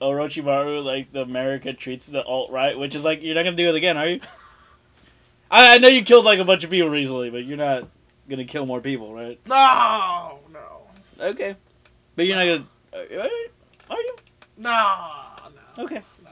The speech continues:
Speaker 1: Don't kill more people.
Speaker 2: We won't.
Speaker 1: All right.
Speaker 2: No, we're good.
Speaker 1: Great.
Speaker 2: We're good.
Speaker 1: So, guys, now that he's gone, we gotta kill these
Speaker 2: <laughs>
Speaker 1: people.
Speaker 2: We gotta kill.
Speaker 1: We're gonna kill, like, so many of these people. They won't stop us. Cops are on our side.
Speaker 2: <laughs>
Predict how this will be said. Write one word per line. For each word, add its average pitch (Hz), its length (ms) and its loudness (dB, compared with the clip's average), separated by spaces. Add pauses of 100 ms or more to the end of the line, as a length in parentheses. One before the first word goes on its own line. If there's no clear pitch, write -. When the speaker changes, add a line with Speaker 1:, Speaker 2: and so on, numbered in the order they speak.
Speaker 1:
Don't 202 160 -4
kill 220 80 -6
more 185 160 -4
people. 123 240 -12 (320)
Speaker 2:
We 240 80 -12
won't. 254 240 -4 (360)
Speaker 1:
All 139 100 -10
right. 139 180 -10 (200)
Speaker 2:
No, 226 260 -12
we're 226 40 -16
good. 214 80 -20
Speaker 1:
Great. 147 280 -8 (140)
Speaker 2:
We're 247 120 -18
good. 117 180 -20 (1400)
Speaker 1:
So, 214 180 -2
guys, 196 320 8
now 190 160 8
that 196 140 6
he's 185 100 2
gone, 180 260 6
we 165 60 -2
gotta 170 160 4
kill 170 180 0
these 156 200 -4
Speaker 2:
<laughs> - 0 -
Speaker 1:
people. - 240 6
Speaker 2:
We 240 120 2
gotta 330 160 0
kill. - 280 -2 (1400)
Speaker 1:
We're 220 80 4
gonna 233 160 8
kill, 226 140 4
like, 202 160 6
so 208 180 2
many 190 160 4
of 170 80 4
these 165 140 0
people. 147 340 0 (1000)
They 196 280 8
won't 196 260 4
stop - 280 8
us. 156 120 -2
Cops 190 300 0
are 185 100 8
on 165 140 8
our 151 120 -2
side. 139 380 -2
Speaker 2:
<laughs> 415 40 -10